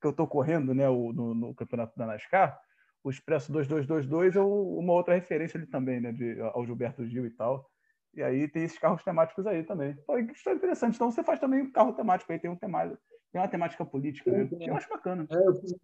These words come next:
Speaker 2: fiz um outro meio que eu corri outro dia com a galera no Forfã ali, e também nessa mesma vibe ali, né?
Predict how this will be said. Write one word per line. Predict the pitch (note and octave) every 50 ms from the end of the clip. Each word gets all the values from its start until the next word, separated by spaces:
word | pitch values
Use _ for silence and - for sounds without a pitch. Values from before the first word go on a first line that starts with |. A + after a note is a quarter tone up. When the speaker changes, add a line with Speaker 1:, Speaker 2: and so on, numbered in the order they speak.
| - _
Speaker 2:
fiz | - F#3 F3+
um | F3+
outro | F3 G3 G3 D#3+
meio | E3+ F3
que | E3+
eu | D#3+
corri | D3 D3+ D#3
outro | D#3 C#3 C#3+ C3
dia | B2+ C#3+ D3+
com | C#3+ C#3
a |
galera | B2 B2+ C3 C#3 C#3+ C3+
no | B2+ A2+
Forfã | - C3 A#2+ A2 - C#3+
ali, | C#3 B2+ C3+ E3 F#3+ F#3+ F#3 - _ _ _ _ _ _ _ _ _ _ _ -
e | B2+ C3 C3 B2+ B2+ B2 A#2+
também | B2+ D3 D3 F3 F#3+
nessa | F3 D3 - C#3
mesma | C#3+ D3+ C#3+ D#3+
vibe | B2 B2 C3 C#3+ C#3+ B2
ali, | A#2+ A#2+ C#3+ D3+
né? | C#3 C3 C3